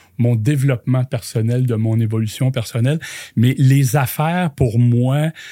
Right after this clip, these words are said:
je me, tu sais, quand on est jeune, il y en a qui jouent à l'école, qui jouent au, mais, au docteur, pas à l'infirmière. J'ai joué à ça aussi, mais c'est, mais moi, je jouais au magasin. J'avais une petite caisse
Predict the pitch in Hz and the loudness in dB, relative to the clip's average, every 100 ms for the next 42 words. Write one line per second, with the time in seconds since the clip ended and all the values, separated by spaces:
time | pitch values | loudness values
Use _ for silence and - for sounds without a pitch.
0 | - - 131 127 127 - - 127 113 113 | -20 -4 0 0 -2 -6 -2 2 2 2
1 | 107 107 123 113 117 - 101 107 104 95 | 0 0 0 0 0 -2 -2 -2 -2 -4
2 | 107 107 107 92 107 113 107 107 107 - | -4 -4 -4 -4 -2 -2 0 -2 -4 -10
3 | - - - 107 110 104 - 113 110 110 | -20 -10 -2 0 0 -2 -2 -2 -2 -2
4 | 107 104 - 104 95 135 120 104 104 107 | -2 -2 -4 -8 -4 -2 0 0 0 -2
5 | 98 110 104 - 135 123 104 90 - 101 | -2 -4 -4 -4 -2 0 -2 -6 -10 -10
6 | - - - 107 120 180 147 117 104 107 | -10 -18 -2 2 4 2 2 0 0 0
7 | 139 151 - 120 120 143 127 120 104 95 | 0 0 0 2 4 2 2 0 -2 -4
8 | - 110 113 120 120 - - 143 - - | -2 0 2 4 2 0 -6 -8 -6 -2
9 | 123 156 170 135 - | -2 -2 -6 -8 -12